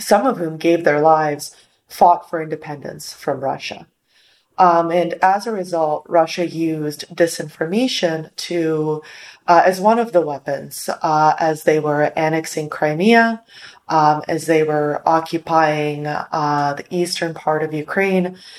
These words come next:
and also to obfuscate their responsibility for the downing of flight M H seventeen. And the narratives that they really crystallized during that time are the same narratives that we see today.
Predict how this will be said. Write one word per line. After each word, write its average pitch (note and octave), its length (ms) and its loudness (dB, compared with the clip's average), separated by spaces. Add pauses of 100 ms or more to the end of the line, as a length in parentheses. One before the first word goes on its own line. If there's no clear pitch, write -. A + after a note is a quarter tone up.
(200)
and E3 320 4
also F3+ 760 2
to E3 560 0
obfuscate D#3 720 0
their D3 160 0
responsibility D3 880 -4
for - 180 -12
the D3 120 -8
downing C#3 460 0
of C3+ 120 -12
flight C#3+ 320 -6
M C#3 140 -14
H - 180 -14
seventeen. - 560 -12 (840)
And G3 280 4
the G3 60 -2
narratives A3+ 640 0
that E3 240 -4
they D#3+ 600 2 (760)
really G#3 400 4
crystallized D3 1040 -2
during E3 300 2
that D3+ 220 2
time D#3+ 440 2
are D#3+ 140 0
the D#3 80 0
same D#3+ 400 -2
narratives C#3 480 -2
that - 180 -4
we C#3 100 -8
see C3+ 240 -10
today. - 500 -8